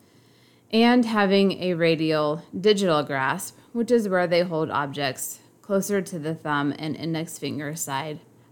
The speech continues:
of their hand. This skill has a couple of functional activities that parents frequently look for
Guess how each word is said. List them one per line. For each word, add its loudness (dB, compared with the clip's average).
of -6
their -4
hand. -10
This 2
skill 2
has 2
a 2
couple -2
of 0
functional -2
activities -4
that -4
parents -6
frequently -6
look -4
for -2